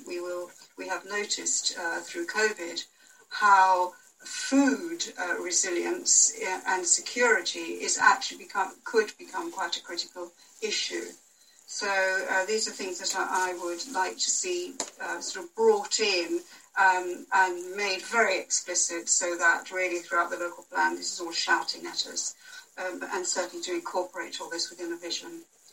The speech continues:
So how, difficult question, uh, I'm aware, Luke, but, uh, how would you see that, uh, working?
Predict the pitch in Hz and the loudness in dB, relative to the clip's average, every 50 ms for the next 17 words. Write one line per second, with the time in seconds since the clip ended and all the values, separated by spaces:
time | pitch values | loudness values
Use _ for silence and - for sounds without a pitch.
0 | _ _ _ - - 190 190 - - 127 - - _ _ - - - - 214 208 | _ _ _ -4 0 0 0 0 -2 -8 -12 -14 _ _ -8 -6 2 4 6 6
1 | 202 208 - - - _ _ _ _ _ _ _ - - 269 269 277 269 269 - | 6 2 0 -6 -14 _ _ _ _ _ _ _ -2 -2 0 2 4 4 4 4
2 | - 240 220 - - - - 175 - - 214 220 - - - 190 190 - - 202 | 4 2 2 2 0 0 -2 -2 -2 -2 -2 -4 0 0 2 2 2 0 0 0
3 | 196 190 185 190 185 175 175 170 170 170 175 202 - - - - - - 190 - | 0 0 0 0 0 2 2 0 -2 -2 -2 -4 -6 -8 -12 -14 -6 -6 -6 -6
4 | - - - - 190 185 180 180 185 - _ - _ _ - _ _ - - _ | -4 -4 -2 0 0 0 0 -2 -4 -8 _ -20 _ _ -20 _ _ -20 -20 _
5 | _ _ _ - - 233 226 226 226 226 220 220 226 - - _ _ _ _ _ | _ _ _ 4 6 8 8 8 8 6 4 0 -4 -10 -16 _ _ _ _ _
6 | 220 190 208 220 - - 202 - 403 - - - - - - - - 185 - - | -14 -4 -4 -2 0 0 -2 -2 -6 -2 0 2 2 2 2 0 0 -2 0 4
7 | - - - - - - - - - - 135 139 131 - - - 139 - - 175 | 4 4 4 4 2 0 0 0 0 0 -4 -4 -4 -2 -2 -4 -4 -6 -6 -4
8 | 180 175 185 190 - - 170 165 - | -2 -2 -2 -2 -4 -10 -14 -16 -16